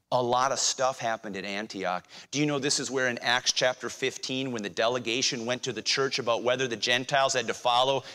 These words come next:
Jewish regulations like circumcision and dietary laws, they sent the answer where? Back to Antioch. It was the hub. It was such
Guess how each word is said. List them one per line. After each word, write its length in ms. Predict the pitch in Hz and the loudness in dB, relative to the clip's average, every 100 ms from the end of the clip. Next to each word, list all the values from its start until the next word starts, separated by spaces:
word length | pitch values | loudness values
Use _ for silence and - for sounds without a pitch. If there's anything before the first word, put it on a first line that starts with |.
| 127 | 0
Jewish 500 | - 135 147 151 131 | 2 4 4 4 2
regulations 760 | 135 127 131 127 139 156 131 | 2 0 0 2 2 2 0
like 200 | 127 110 | 0 2
circumcision 760 | - 156 147 139 - 147 - 135 | 2 2 0 -4 -2 2 2 2
and 100 | 113 | 0
dietary 560 | 120 131 139 - 143 147 | 2 4 2 2 2 2
laws, 380 | 143 147 156 - - - | 4 4 4 -2 -10 -2
they 140 | 135 | 2
sent 320 | 131 - 156 | 4 4 2
the 180 | 143 143 | 2 2
answer 320 | 139 147 151 | 4 4 2
where? 400 | 135 143 139 101 90 - - | 2 4 4 2 0 -6 2
Back 300 | 131 131 - | 2 2 -2
to 140 | 147 | -2
Antioch. 800 | 147 147 139 98 92 - - - _ - - | 0 0 0 -2 -2 -2 -8 -16 _ -8 -2
It 160 | 151 | 0
was 220 | 147 123 101 | 2 0 2
the 160 | 135 | 0
hub. 500 | 120 - 170 131 92 135 | 2 4 6 6 2 0
It 120 | 135 | 2
was 160 | 139 | 2
such 400 | 123 - 143 - | 4 4 4 4